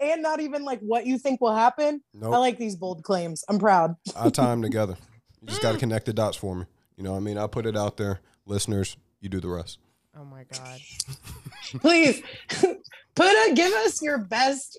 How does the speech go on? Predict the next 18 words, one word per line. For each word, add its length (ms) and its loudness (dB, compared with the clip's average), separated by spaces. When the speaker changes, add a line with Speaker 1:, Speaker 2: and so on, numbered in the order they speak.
Speaker 1:
conspiracy 760 0
theories 520 -6
about 260 2
what 280 6
Prince 260 2
Harry 300 2
will 180 -4
be 140 -4
<laughs> 0 -
doing 800 2
in 180 2
the 220 2
next 320 0
few 220 0
years. 560 -4
Speaker 2:
Mm. 180 -6
Speaker 3:
Let's, 440 -6
um, 640 -4